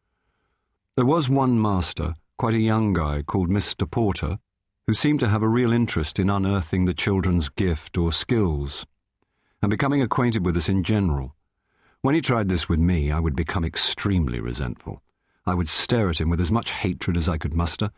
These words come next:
until he eventually caned me for what he called dumb insolence. I don't blame him now. Anyone in a position of authority got that kind of treatment from me.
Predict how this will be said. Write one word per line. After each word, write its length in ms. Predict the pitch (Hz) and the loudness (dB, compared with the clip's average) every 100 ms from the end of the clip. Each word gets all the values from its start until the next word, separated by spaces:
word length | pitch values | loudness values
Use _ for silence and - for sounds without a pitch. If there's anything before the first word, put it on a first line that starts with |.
| _ _ | _ _
until 220 | 92 101 | -2 0
he 80 | 95 | 0
eventually 440 | 92 110 - 92 78 | 2 0 0 -2 -2
caned 400 | - 110 107 82 | 0 0 2 2
me 100 | 82 | 0
for 140 | 80 | 0
what 180 | 90 87 | 0 0
he 140 | 95 107 | 0 0
called 360 | 101 87 87 - _ - 101 | 0 0 0 -6 _ -4 0
dumb 420 | 92 101 98 98 - | 0 0 0 -2 0
insolence. 800 | 98 90 - 78 71 - - - _ _ _ _ _ _ | 0 2 0 -2 -2 -6 -10 -12 _ _ _ _ _ _
I 100 | 123 | -2
don't 200 | 117 95 | 2 2
blame 300 | 73 87 82 | 2 0 2
him 100 | 73 | 0
now. 320 | 76 82 78 82 _ - | 0 0 -2 -6 _ -4
Anyone 340 | 107 113 85 | 0 2 2
in 80 | 82 | 0
a 60 | 80 | 0
position 420 | 92 82 90 90 | 0 0 0 0
of 60 | 85 | 0
authority 480 | 85 92 87 80 | 0 0 -2 -2
got 180 | 78 85 | -2 -2
that 180 | 85 - | -4 -6
kind 200 | - 82 | -4 -4
of 80 | 78 | -2
treatment 420 | 92 85 82 - | -4 -2 -4 -2
from 140 | 85 | 0
me. 240 | 87 92 | 2 0